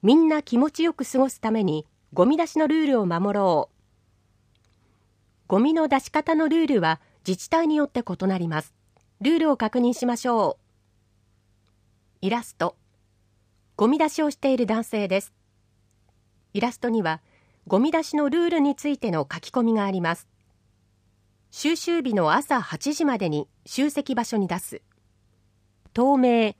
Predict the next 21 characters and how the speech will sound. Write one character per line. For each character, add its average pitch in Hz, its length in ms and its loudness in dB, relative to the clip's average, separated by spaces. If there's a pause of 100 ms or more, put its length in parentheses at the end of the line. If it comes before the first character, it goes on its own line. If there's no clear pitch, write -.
(120)
ま 202 140 2
た 285 100 0
は 196 120 2
半 269 240 0
透 339 200 2
明 285 160 4
の 190 100 2
袋 233 340 -4
に 147 180 0
入 147 100 -10
れ 143 60 -8
る。 143 160 -8 (1080)
品 320 320 2
目 330 260 0
ご 320 120 0
と 247 140 -2
に 170 120 -2
分 196 240 0
別 196 220 -6
す - 160 -12
る。 156 160 -8